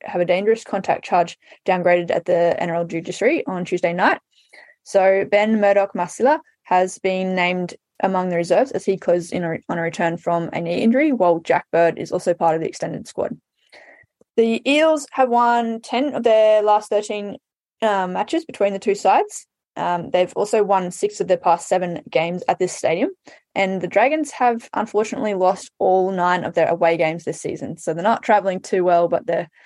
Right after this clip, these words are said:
also just not playing too well in general. Um, I do feel for them, but this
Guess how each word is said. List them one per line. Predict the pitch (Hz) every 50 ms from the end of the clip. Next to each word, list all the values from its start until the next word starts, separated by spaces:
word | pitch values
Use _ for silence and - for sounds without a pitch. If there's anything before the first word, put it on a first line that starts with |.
| - - - - -
also | 233 233 233 247 226 220 208
just | 185 190 190 -
not | 196 180 180 -
playing | 180 175 170 170 -
too | - 175 170
well | 165 160
in | 160 165
general. | 165 170 170 190 226 269 294 277 _ _ - _ _ _ -
Um, | - 160 165 170 165 160
I | 156 160
do | 175 175 185 180 185
feel | 185 - 185 185 190
for | - 202
them, | 185 196 262 392 349 _ - - _ _ -
but | 190 170 - - - - - - - _ _ _ _ _ -
this | - 208 226 - - - -